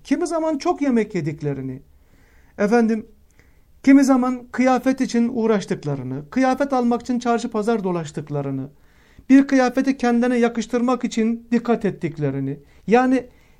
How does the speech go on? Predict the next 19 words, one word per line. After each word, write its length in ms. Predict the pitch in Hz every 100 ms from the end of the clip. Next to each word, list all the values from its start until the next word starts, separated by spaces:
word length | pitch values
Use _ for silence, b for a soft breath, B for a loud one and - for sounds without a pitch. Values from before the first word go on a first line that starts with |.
| b
bir 340 | 254 294 185
beşer 460 | 226 226 294 320 240
davranışı 460 | 240 214 220 208
gösterdiklerini, 1000 | 233 190 185 180 160 143 139 135 135 135 143 b b b 170
bazen 340 | 233 262 277
onların 400 | 269 262 285 285
da 120 | 269
çoluk 260 | 262 262 269
çocuğuyla 380 | 247 226 254 240
ilgili 220 | 226 233
sorunlar 400 | 208 196 214 233
yaşadıklarını, 640 | 202 165 - 139 139 147
bazen 360 | 190 294 339 330
çocuğuna 420 | 285 269 294 277
kızdığını, 480 | 269 240 190 214 208
hanımıyla 500 | 185 240 240 240 233
arasında 440 | 226 220 220 214
sorun 300 | 208 208 208
olduğunu, 480 | 185 160 143 131 147